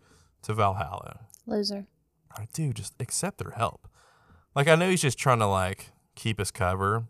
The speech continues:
Speaker 1: but even if they never tried to, like, reach out to Baji, like, his cover was pretty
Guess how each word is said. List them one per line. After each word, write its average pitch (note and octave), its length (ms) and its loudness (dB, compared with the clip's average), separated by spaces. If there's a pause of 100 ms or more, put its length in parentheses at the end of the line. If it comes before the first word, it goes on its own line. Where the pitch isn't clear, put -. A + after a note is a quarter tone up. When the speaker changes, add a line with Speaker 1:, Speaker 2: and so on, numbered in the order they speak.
(600)
Speaker 1:
but F#2+ 280 2 (880)
even F#3 180 2
if C#3 100 2
they G2+ 120 4
never G2 340 0
tried F#2 320 2
to, F#2 80 0
like, F#2 400 -4 (140)
reach F#2+ 240 -4
out F2 160 -2
to - 40 -6
Baji, F#2+ 360 2
like, F2+ 240 0 (280)
his C#3 200 -2 (320)
cover G#2 220 0
was - 160 -8 (120)
pretty F#2 320 -2